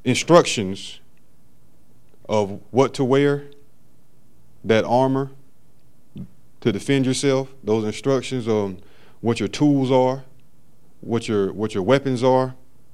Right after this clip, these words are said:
knowing that evil's lurking, that's how you persevere.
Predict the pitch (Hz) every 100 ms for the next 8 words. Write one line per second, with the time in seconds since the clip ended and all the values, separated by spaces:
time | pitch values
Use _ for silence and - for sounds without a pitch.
0 | - - - - - - - - - -
1 | - - - - - - - - - -
2 | 113 131 139 139 123 117 101 - - -
3 | - - - - - - 120 120 120 113
4 | 127 135 135 135 - - - - - -
5 | - - - - - - - - - -
6 | - 123 127 - 123 110 104 98 90 90
7 | - - - - - - - - - 113
8 | - 92 92 82